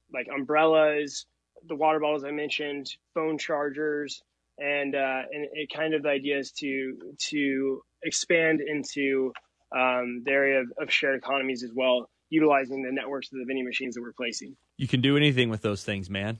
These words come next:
Speaker 2: They're, they're revolutionary.
Speaker 1: Yeah.
Speaker 2: And if you look at the kiosks and the, uh, vending machines online, you can,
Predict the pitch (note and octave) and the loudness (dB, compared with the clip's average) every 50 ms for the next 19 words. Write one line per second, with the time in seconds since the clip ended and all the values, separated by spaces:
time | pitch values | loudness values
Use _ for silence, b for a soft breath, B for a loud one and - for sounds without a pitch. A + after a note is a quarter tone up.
0 | - _ _ - - A2+ A#2 A#2 G#2+ - B2 B2+ B2 B2+ C3+ C3+ B2+ B2+ B2+ D3 | -12 _ _ -4 0 2 2 2 4 4 4 4 6 6 4 4 4 4 4 4
1 | C#3 F3+ - A#2 A2 G#2+ G#2+ G#2+ A2+ B2 B2+ C3 B2+ C3+ C#3+ F3+ G3 - E3+ - | 4 4 4 4 4 4 4 4 4 4 4 2 2 2 2 2 4 2 0 0
2 | C3 - - - D3 C#3+ B2+ B2 B2 A#2 - - - - A#2 A2+ G#2+ G#2+ G#2 G#2 | 0 0 2 4 6 6 6 6 6 4 2 -2 -2 0 0 2 4 4 4 4
3 | G2+ G2 F#2 F#2 G2+ A#2+ C3 B2 A2+ A#2 A2 - - A#2+ A2 G#2 G#2+ G#2 G#2 G#2 | 4 4 2 4 2 2 2 2 2 2 0 2 0 0 2 4 4 2 4 4
4 | A2 A2+ A2+ A2+ A2 A2 A2 G#2 - A#2 G2 | 4 6 6 6 4 4 2 0 0 -2 -4